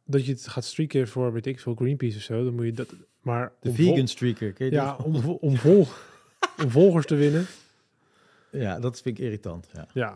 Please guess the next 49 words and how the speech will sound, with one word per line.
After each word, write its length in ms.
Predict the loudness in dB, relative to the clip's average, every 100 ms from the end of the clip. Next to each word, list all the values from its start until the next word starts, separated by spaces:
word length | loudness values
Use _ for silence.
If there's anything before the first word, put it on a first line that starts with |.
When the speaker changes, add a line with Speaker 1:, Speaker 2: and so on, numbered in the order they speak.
| -8
Speaker 3:
vind 80 | -2
het 140 | -2
vooral 220 | -2 -2
mooi 140 | 0 -2
als 120 | -4
ze 60 | -6
slappe 320 | -4 -6 -6
tieten 320 | -14 -12 -14
hebben. 240 | -14 -18 -20 _ _ _ _ -6 -6 -8 _ _
Speaker 2:
Ja. 160 | -18 -18 _ _ _ _ _ _ _ _ _ _ -20 -20 -20 _ _
Speaker 1:
Nou, 140 | -10 -4
Speaker 3:
Als 100 | 0
Speaker 1:
we 40 |
Speaker 3:
ze 60 | 2
Speaker 1:
gaan 100 | 4
Speaker 3:
dan 80 | 2
Speaker 1:
we, 40 |
Speaker 3:
het 80 | 0
veld 160 | 0 2
Speaker 1:
als 80 | 2
we, 60 |
Speaker 3:
oprennen 360 | 0 -2 -2 -2
en 80 | -2
dan, 180 | -2
Speaker 1:
je, 80 | -2
Speaker 3:
eh, 480 | -2 -4 -8 -10 -8
Speaker 1:
je 60 | -2
kan 240 | -2 -2
kijken 340 | -2 -2 -2
hoe 100 | -4
ver 180 | -2 0
je, 680 | 0 0 -2 -6 -8 -10 -12
eh, 60 | -16
Geraldine 360 | -6 -2 -2 -2
kan 140 | -4
krijgen 400 | -6 -4 -4 -6
of 100 | -10
zij 240 | -10 -8 -8
gaat 120 | -10
strikken 560 | -10 -8 -6 -6 -8 -12 -18
voor 200 | -14 -8
deze 220 | -6 -6
podcast. 520 | -10 -10 -8 -8 -12 _ _
Speaker 3:
Mag 220 | -4 -2
ik 80 | 2
heel 240 | 4 4
even 200 | 2 0
een 60 | -4
anekdote 600 | -4 -2 -2 -2 -4